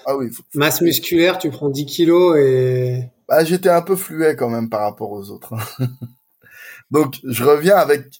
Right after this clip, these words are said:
Speaker 1: cinq kilos de plus. Je suis content, mais eux, ils sont pas contents. <laughs>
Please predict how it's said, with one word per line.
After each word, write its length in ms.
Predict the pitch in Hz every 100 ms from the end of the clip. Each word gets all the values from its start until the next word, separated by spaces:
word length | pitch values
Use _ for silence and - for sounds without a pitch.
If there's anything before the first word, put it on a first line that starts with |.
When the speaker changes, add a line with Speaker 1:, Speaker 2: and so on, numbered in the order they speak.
| -
Speaker 1:
cinq 320 | - 160 151
kilos 260 | - 139 131
de 40 |
plus. 360 | 143 180 208 - - _
Je 80 | -
suis 120 | 127
content, 420 | 113 139 156 170
mais 100 | 175
eux, 140 | 123 147
ils 60 | 143
sont 160 | 131
pas 100 | 123
contents. 720 | 123 160 156 156 254 196 175
<laughs> 80 | -